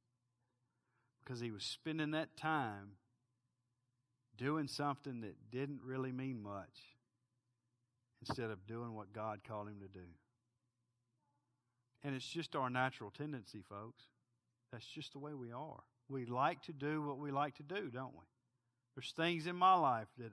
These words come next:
I've had to cut out. There's things in my life that still need to be cut out. But we can't,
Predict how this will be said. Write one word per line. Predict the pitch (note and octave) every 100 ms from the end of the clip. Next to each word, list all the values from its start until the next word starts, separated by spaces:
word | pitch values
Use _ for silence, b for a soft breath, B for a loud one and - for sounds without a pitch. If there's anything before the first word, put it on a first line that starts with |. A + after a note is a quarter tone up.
| B2+
I've | C3 B2
had | D3+ C#3+
to |
cut | - E3 D#3
out. | F3 C3+ A#2+
There's | A#2+ -
things | D#3+ E3 D3+
in | D#3
my | D#3
life | D#3+ E3 E3+ D3+
that | E3 _ _ -
still | - G3 G#3
need | D3+ C#3
to | A#2+
be | A2+ F#2+
cut | G2+ F#2+
out. | G2 - _ _ _ _ _ _ _ _ _ _ _ _ _ _ B2+
But | C3+ C#3
we | C3+
can't, | - F3+ F#3